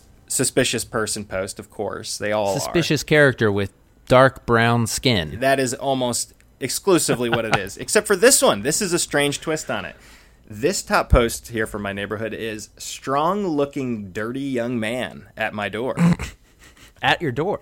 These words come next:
Speaker 1: At his door. Not my door. A strong-looking, dirty man.
Speaker 2: Wow. Let him in.
Speaker 1: Let him
Speaker 2: Let him have his
Speaker 1: in.
Speaker 2: way.
Speaker 1: Give him a hug. Turns out it was a white guy with red hair, but still. Still.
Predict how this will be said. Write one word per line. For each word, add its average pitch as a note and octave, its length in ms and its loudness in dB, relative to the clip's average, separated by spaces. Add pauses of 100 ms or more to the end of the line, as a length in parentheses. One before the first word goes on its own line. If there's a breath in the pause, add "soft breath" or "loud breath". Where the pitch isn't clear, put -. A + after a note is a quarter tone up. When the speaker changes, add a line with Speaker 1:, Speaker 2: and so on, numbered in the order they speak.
Speaker 1:
At - 180 0
his - 240 -6
door. F3+ 500 4 (500 loud breath)
Not C3+ 200 2
my E3 200 4
door. G2+ 360 -2 (640)
A C3 80 -2
strong-looking, C#3+ 1160 2
dirty A#2 380 -2
man. G#2 560 -6
Speaker 2:
Wow. C#2 360 -6 (340)
Let A#2 160 2
him G2 100 0
in. G2 300 -2 (100)
Speaker 1:
Let - 280 -6
him C3 300 -8
Speaker 2:
Let A2 120 0
him A2 80 2
have A2 180 4
his F2+ 120 0
Speaker 1:
in. G2 100 0
Speaker 2:
way. G#2 260 2
Speaker 1:
Give C3 140 -8
him D3 120 -4
a E3 120 0
hug. A#2+ 420 0 (1040 soft breath)
Turns F3+ 200 6
out F3+ 140 8
it F3+ 40 6
was D3+ 120 2
a C#3 60 4
white C#3 220 2
guy C#3 160 4
with B2 140 0
red A#2+ 200 -2
hair, A2+ 220 -2
but A#2 180 -6
still. F#3 760 -2 (1300 loud breath)
Still. - 760 -8